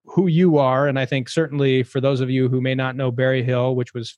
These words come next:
founded in nineteen ninety-four in the heart of Fraser Valley in British Columbia, Canada. So maybe you could talk a little bit about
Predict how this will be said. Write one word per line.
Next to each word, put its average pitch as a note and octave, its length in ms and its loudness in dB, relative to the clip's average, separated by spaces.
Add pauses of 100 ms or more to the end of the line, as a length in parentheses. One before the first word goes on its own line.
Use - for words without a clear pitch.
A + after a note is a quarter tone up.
(120)
founded C3+ 360 -4
in B2 80 -2
nineteen C3 440 -4
ninety-four B2+ 540 -2
in C3 80 -2
the A#2+ 80 -6
heart B2+ 160 -2
of A#2+ 100 -6
Fraser B2 300 -2
Valley C3 380 0
in A#2+ 240 -4
British C3+ 220 -4
Columbia, C#3 440 -2
Canada. D3+ 460 0 (580)
So D#3+ 200 0
maybe F#3 220 2
you F3 60 2
could D#3+ 120 -4
talk F3+ 160 -2
a D3+ 60 0
little E3 180 4
bit D#3+ 140 4
about D3+ 500 0